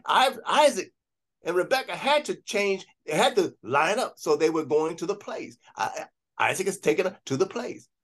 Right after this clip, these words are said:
He says to pray there and to seek the Lord. And when they had reached that place, Isaac stood up and prayed to the Lord on account of his, his wife, because she was barren. And Isaac said, and this is a prayer. You can use this if you want to.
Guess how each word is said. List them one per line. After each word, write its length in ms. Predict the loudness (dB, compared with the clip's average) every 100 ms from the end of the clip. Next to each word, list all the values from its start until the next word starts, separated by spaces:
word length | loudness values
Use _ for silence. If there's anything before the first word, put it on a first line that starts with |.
| _ _ _ _ -8
He 120 | -2
says 260 | 2 2
to 100 | 0
pray 280 | -2 4 4
there 240 | 6 2 2
and 80 |
to 120 | -2 -6
seek 360 | -4 -6 -2
the 100 | 0
Lord. 380 | 4 4 2 -4 -12 -8 2
And 240 | 2 2
when 220 | -2 0
they 180 | 0 0
had 220 | 0 -2
reached 380 | -6 -10 -10 0
that 200 | 0 0
place, 380 | -4 -6 -6 -12 _ _
Isaac 360 | 0 0 0 -4
stood 260 | -2 2 2
up 160 | 2
and 120 | -2
prayed 420 | -4 0 2 2 -2
to 100 | -6
the 80 |
Lord 300 | 0 2 2 0
on 200 | -6 -6
account 320 | -4 0 0
of 60 | -2
his, 200 | -8 -16 _ -6
his 160 | -6
wife, 320 | -2 -2 -2 -8 _
because 320 | _ 0 0 -2
she 200 | -4 0
was 180 | 0
barren. 480 | 2 0 0 -4 -10 _ _ _
And 240 | -6 -6 0
Isaac 400 | 2 4 2 0
said, 360 | 0 -2 -4 -14 _ _ _ _ _ _ _
and 80 | 0
this 180 | 0 0
is 100 | -2
a 180 | -2 -2
prayer. 400 | -4 -4 -4 -8 _ _ _ _ _ _ _ _ -6
You 120 | -6
can 120 | -4
use 180 | -2 -2
this 140 | -2
if 100 | -4
you 80 | -2
want 220 | -4 -4
to. 180 | -10 -16